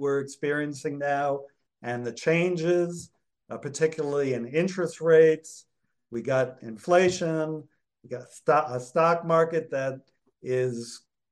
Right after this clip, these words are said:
plunging, if you will. Uh, just never know what it's gonna do. And, uh, investors are really not used to that for the past fourteen years or so. We've had kind of tailwinds behind us.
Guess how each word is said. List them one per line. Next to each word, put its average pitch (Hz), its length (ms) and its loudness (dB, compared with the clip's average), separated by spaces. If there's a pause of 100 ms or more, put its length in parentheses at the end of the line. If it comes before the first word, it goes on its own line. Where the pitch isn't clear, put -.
plunging, 175 540 0
if 165 180 -2
you 160 120 -4
will. 185 480 2 (400)
Uh, 123 200 -6
just 123 240 -8
never 143 280 0
know 143 180 2
what 143 160 2
it's 139 160 -10
gonna 131 220 -6
do. 143 440 -2 (560)
And, 143 600 -2
uh, 151 420 4
investors 214 560 -2
are 247 60 2
really 208 260 4
not 175 320 2
used 190 300 -4
to 143 80 -4
that 127 320 0
for 127 80 -6
the 127 200 0 (400)
past 156 360 2
fourteen 156 580 0
years 180 380 0
or 180 80 -4
so. 170 520 2 (360)
We've 131 180 -8
had 135 300 0
kind 143 200 -2
of 123 60 -2
tailwinds 160 640 4
behind 156 420 0
us. 156 280 2